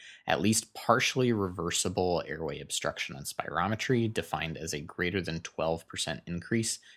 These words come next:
in the forced expiratory volume after one second, or F E V one.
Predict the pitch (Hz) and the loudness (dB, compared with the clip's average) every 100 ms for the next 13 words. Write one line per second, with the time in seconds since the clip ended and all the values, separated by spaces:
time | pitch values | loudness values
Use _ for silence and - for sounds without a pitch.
0 | _ 90 87 80 - 101 117 - - - | _ -2 -2 -2 0 2 2 -2 -4 -4
1 | - 90 - 80 78 90 87 87 82 80 | -2 -4 -4 -6 -2 0 2 0 0 -4
2 | - 80 82 82 87 - - - - - | -6 -8 -4 -4 -4 -2 -2 -4 -8 -8
3 | - - 80 - 95 82 80 73 80 62 | -8 -6 -8 -8 -6 -4 -2 -4 -4 -8
4 | 69 | -10